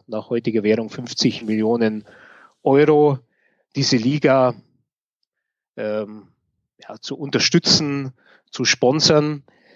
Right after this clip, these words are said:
Ähm, als es dann losging, sah es natürlich nicht mehr so toll aus. Und es kam relativ schnell auch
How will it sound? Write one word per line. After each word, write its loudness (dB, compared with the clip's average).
Ähm, 0
als 0
es 0
dann 2
losging, -2
sah 0
es 0
natürlich -2
nicht -4
mehr 4
so 0
toll -2
aus. 0
Und 0
es 2
kam 0
relativ 2
schnell 2
auch -4